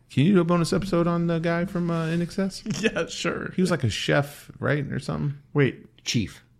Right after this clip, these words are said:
Speaker 2: Wait.
Speaker 1: <laughs>
Speaker 2: Wait,
Speaker 1: Great
Speaker 2: didn't
Speaker 1: googly
Speaker 2: he,
Speaker 3: You
Speaker 1: moogly.
Speaker 3: read that wrong.
Speaker 2: didn't he, like, he died, right?
Speaker 3: What do you mean, right? You're the expert.
Speaker 1: You're the expert. Wait, are you actually an expert?
Speaker 2: <laughs> No, I have no idea.
Speaker 1: Blaine just made this up.
Speaker 2: Yeah.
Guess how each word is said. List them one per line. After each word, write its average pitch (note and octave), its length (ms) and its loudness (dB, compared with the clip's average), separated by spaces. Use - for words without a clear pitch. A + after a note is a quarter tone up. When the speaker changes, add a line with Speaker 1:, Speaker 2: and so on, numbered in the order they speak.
Speaker 2:
Wait. C3+ 160 2
Speaker 1:
<laughs> - 380 -18
Speaker 2:
Wait, C#3+ 120 4
Speaker 1:
Great - 100 4
Speaker 2:
didn't - 220 6
Speaker 1:
googly E2+ 160 6
Speaker 2:
he, D#2+ 100 10
Speaker 3:
You D#2+ 80 4
Speaker 1:
moogly. D2 160 8
Speaker 3:
read C#3+ 160 12
that G#2+ 160 -2
wrong. F#2+ 260 0
Speaker 2:
didn't A#3 220 0
he, A3+ 100 2
like, C3 180 0
he D3+ 80 2
died, B2+ 420 2
right? C#3 300 -2
Speaker 3:
What - 80 -4
do G3+ 60 -2
you G3 40 -6
mean, C3+ 300 2
right? E2+ 280 -2
You're G#2+ 220 2
the G#2 160 0
expert. C3 300 0
Speaker 1:
You're D#3 80 8
the B2+ 160 6
expert. - 500 0
Wait, G#2+ 180 6
are G#2+ 140 8
you C3+ 220 10
actually A2+ 460 8
an E2+ 120 6
expert? A2 480 6
Speaker 2:
<laughs> - 40 -2
No, F#3+ 440 6
I D3+ 80 4
have D#3 180 2
no D#3+ 140 4
idea. F#3+ 120 0
Speaker 1:
Blaine A2+ 280 10
just F#2+ 180 4
made D#2+ 200 4
this D2+ 160 0
up. D2 180 2
Speaker 2:
Yeah. A2+ 180 2